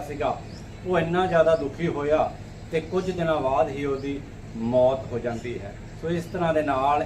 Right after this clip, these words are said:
ਇਹ ਮਹਾਨ ਜਰਨੈਲ ਜਿਹੜਾ ਕਿ ਕੌਮ ਦਾ ਸਿਰਲੱਥ ਯੋਧਾ ਸੀ, ਇੱਕ ਲੜਾਈ ਦੇ ਵਿੱਚ ਉਹ ਸ਼ਹੀਦ ਹੋ ਜਾਂਦਾ ਹੈ ਅਠਾਰਾਂ ਸੌ ਤੇਈ 'ਚ। ਤੇ ਇਸ ਤਰ੍ਹਾਂ ਦੇ ਨਾਲ ਅਸੀਂ ਇਹੋ ਜਿਹੇ ਯੋਧਿਆਂ ਨੂੰ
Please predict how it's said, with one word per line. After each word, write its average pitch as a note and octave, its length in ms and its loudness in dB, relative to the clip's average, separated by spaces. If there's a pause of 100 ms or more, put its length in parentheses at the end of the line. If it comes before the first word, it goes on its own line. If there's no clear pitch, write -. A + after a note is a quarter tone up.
ਇਹ D#3 160 -4
ਮਹਾਨ D3 600 -2
ਜਰਨੈਲ C3 640 2 (640)
ਜਿਹੜਾ D#3+ 220 2
ਕਿ D#3+ 220 -2
ਕੌਮ D3+ 320 2
ਦਾ D#3 140 4
ਸਿਰਲੱਥ D#3+ 540 0 (140)
ਯੋਧਾ F3 280 0
ਸੀ, D3+ 280 -6 (480)
ਇੱਕ D#3 260 -6
ਲੜਾਈ B2+ 420 0
ਦੇ C#3 140 0
ਵਿੱਚ C3 220 -4 (800)
ਉਹ C3+ 200 -2 (100)
ਸ਼ਹੀਦ C3+ 340 -4
ਹੋ C#3 140 -2
ਜਾਂਦਾ C3 380 -2
ਹੈ B2+ 140 -4
ਅਠਾਰਾਂ B2+ 380 -4
ਸੌ - 140 -10 (100)
ਤੇਈ C#3 240 0
'ਚ। - 100 -8 (880)
ਤੇ B2+ 220 -2 (160)
ਇਸ D#3 200 -8
ਤਰ੍ਹਾਂ D3 200 2
ਦੇ C#3+ 100 -2
ਨਾਲ B2+ 400 2 (380)
ਅਸੀਂ E3+ 220 -6
ਇਹੋ D3+ 420 -2
ਜਿਹੇ D#3 160 0
ਯੋਧਿਆਂ D3+ 360 0
ਨੂੰ D3+ 120 -4